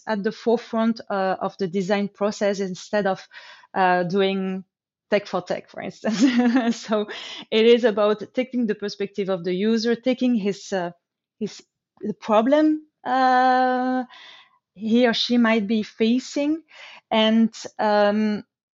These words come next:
and really developing something that is, uh, that respects, uh, the user also in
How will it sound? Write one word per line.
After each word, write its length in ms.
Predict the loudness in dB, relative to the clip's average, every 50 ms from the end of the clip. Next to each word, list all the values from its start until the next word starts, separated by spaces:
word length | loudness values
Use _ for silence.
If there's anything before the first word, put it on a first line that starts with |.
| _ _ _ _ _
and 320 | -2 0 0 0 0 -2 -8 -10 -6
really 320 | -2 -2 0 2 2 2 4
developing 500 | 2 2 2 0 0 0 0 -2 -2 -2
something 500 | -2 -4 -4 -4 -2 -2 -2 0 0 0
that 220 | -2 -4 -4 -4
is, 400 | -4 -4 -4 -6 -8 -14 -20 -16 -10 -8
uh, 160 | -6 -4 -2
that 220 | 0 -2 -2 0 -2
respects, 720 | -4 -4 -2 0 0 0 0 -2 _ -20 -20 -20 -20 -20 -20 _ _
uh, 760 | -4 -2 0 2 2 2 4 4 2 2 0 -2 -4 -6 -6
the 140 | -6 -4 -2
user 340 | 0 2 2 2 2 2 2
also 340 | 2 0 0 0 0 0 0
in 420 | 0 0 -2 -2 0 0 -2 -2